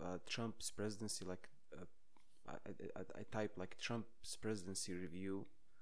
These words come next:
like, to see, like, can I s-, can I read some articles quickly? And basically, I didn't see anything. Like, even the stuff they mentioned as a, something that's positive, it's still negative. Like, he,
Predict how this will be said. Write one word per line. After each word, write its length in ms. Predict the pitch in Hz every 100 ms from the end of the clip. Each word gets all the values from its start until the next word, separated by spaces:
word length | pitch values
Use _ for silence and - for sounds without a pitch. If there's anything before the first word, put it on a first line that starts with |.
| - - - - - - -
like, 280 | 107 98 - - -
to 80 |
see, 340 | 107 - 107 98 -
like, 240 | 95 - -
can 160 | - 107
I 80 |
s-, 180 | 98 -
can 120 | - 104
I 80 | 101
read 140 | 107
some 160 | - 101
articles 520 | 98 - - 98 -
quickly? 400 | - - - 107
And 300 | 92 90 95 - - - - - - - - - 113
basically, 520 | 113 110 - 104 101
I 100 | - -
didn't 200 | 104 107
see 140 | - 101
anything. 380 | 101 - 92 85 - - - - - - -
Like, 180 | 95 -
even 260 | 127 135
the 80 | 110
stuff 340 | - 127 113
they 180 | 101 98
mentioned 540 | 104 110 - 110 95 -
as 120 | 90 92
a, 200 | 90 - - - - - - - - - -
something 300 | - 107 107
that's 220 | 98 -
positive, 500 | - 104 104 - 95
it's 140 | 92 -
still 180 | - 101
negative. 440 | 101 104 107 101
Like, 280 | 98 - - - - -
he, 560 | - - 113 110 107 104